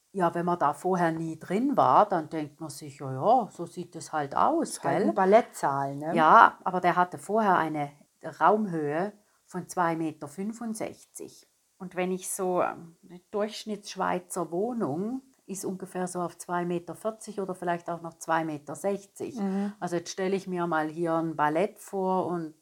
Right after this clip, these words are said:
Speaker 1: wird irgendjemand hochgehoben und
Speaker 2: Mhm.
Speaker 1: so weiter.
Speaker 2: Doing.
Speaker 1: Ah, genau. Und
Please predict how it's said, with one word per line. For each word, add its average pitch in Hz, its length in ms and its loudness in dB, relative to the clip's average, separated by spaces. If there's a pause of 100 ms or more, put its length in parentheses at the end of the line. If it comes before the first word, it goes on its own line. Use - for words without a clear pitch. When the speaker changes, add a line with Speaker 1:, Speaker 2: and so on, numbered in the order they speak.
(340)
Speaker 1:
wird 175 180 -8
irgendjemand 175 600 -4
hochgehoben 202 800 2
und 196 140 0
Speaker 2:
Mhm. 196 60 -4
Speaker 1:
so 208 140 4
weiter. 170 460 2 (240)
Speaker 2:
Doing. 185 920 6
Speaker 1:
Ah, - 40 -6
genau. 185 560 10 (280)
Und 170 240 -16